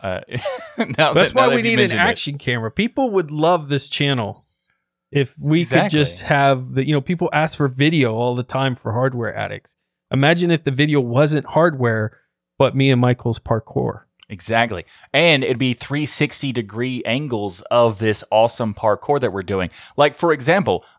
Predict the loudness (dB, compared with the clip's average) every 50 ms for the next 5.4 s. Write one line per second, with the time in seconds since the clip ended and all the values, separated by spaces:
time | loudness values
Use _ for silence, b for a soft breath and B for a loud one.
0 | b 2 4 4 4 2 -2 -4 -4 -4 -4 -4 -2 2 4 4 4 4 4 0
1 | 0 0 -2 -2 0 0 2 2 0 -2 -2 -4 -4 -2 -2 -2 -2 -2 -4 -4
2 | -2 0 2 4 4 4 4 2 0 2 2 2 0 0 -2 -4 -2 -2 -2 -2
3 | -4 -6 -4 -6 -6 -6 -6 -6 -6 -10 -10 -6 -4 -4 -4 -4 -8 -6 -2 -2
4 | -2 0 0 0 -2 -2 -2 0 0 0 0 0 -2 -8 -8 -8 -4 0 2 2
5 | 2 2 0 0 0 0 -2